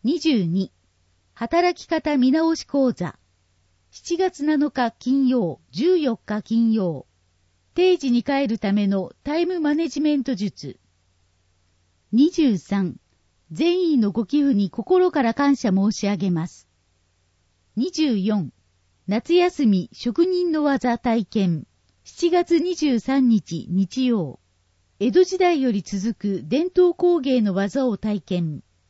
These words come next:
二十五、高等ボランティア祭り。九月三十日土曜、参加者ボランティア募集。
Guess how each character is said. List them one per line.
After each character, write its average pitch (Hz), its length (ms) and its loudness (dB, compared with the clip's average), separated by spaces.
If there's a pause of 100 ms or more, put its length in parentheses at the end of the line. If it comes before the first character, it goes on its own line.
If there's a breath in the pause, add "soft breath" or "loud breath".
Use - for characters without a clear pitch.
(960)
二 339 140 -2
十 277 280 0
五、 180 280 -6 (720)
高 339 240 0
等 320 280 2
ボ 208 140 0
ラ 330 120 0
ン 359 80 -4
テ 320 100 -2
ィ 330 120 2
ア 302 40 2
祭 277 320 -4
り。 165 200 -10 (500)
九 349 120 2
月 370 240 0
三 294 280 -2
十 302 200 0
日 208 300 -2
土 208 160 0
曜、 214 400 -2 (400)
参 330 340 -4
加 330 160 0
者 240 180 0
ボ 208 120 0
ラ 311 140 2
ン 330 80 -4
テ - 100 -4
ィ 220 120 2
ア 185 60 -2
募 175 140 -2
集。 185 560 -2